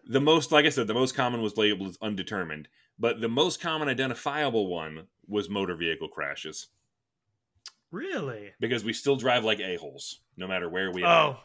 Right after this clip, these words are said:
Speaker 2: that's true. Good point.
Speaker 1: Yep, yep, because people just can't be trusted to drive. Uh, the most, uh,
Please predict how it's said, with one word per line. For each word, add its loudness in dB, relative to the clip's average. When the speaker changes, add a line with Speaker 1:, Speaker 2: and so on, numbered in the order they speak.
Speaker 2:
that's -6
true. -8
Good -12
point. -2
Speaker 1:
Yep, 0
yep, 2
because -6
people -2
just -6
can't -4
be -12
trusted -10
to -20
drive. -16
Uh, 2
the -2
most, -2
uh, 2